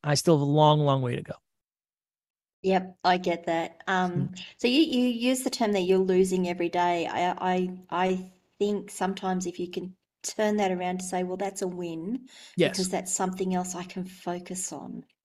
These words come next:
Speaker 1: Yes, I would agree.
Speaker 2: Um, <laughs> excellent. So tell me, what is it you're doing today and how are you helping people?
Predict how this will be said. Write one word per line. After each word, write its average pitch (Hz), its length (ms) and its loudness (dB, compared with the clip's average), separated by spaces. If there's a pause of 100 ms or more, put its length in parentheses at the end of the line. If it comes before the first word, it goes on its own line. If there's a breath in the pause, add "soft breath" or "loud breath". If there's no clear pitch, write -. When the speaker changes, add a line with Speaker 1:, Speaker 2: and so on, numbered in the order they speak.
(120)
Speaker 1:
Yes, - 320 -4 (160)
I 160 140 6
would 151 100 6
agree. 147 200 2
Speaker 2:
Um, 175 200 -4 (520)
<laughs> 202 500 -2
excellent. 208 640 -2 (240 loud breath)
So 277 200 8
tell 294 260 6
me, 262 120 6
what 247 220 2
is 254 120 -2
it 262 100 -4
you're 240 140 2
doing 190 460 2
today 185 420 -2
and 202 140 -4
how 185 320 -2
are 185 60 0
you 185 140 -2
helping 180 380 -8
people? - 360 -18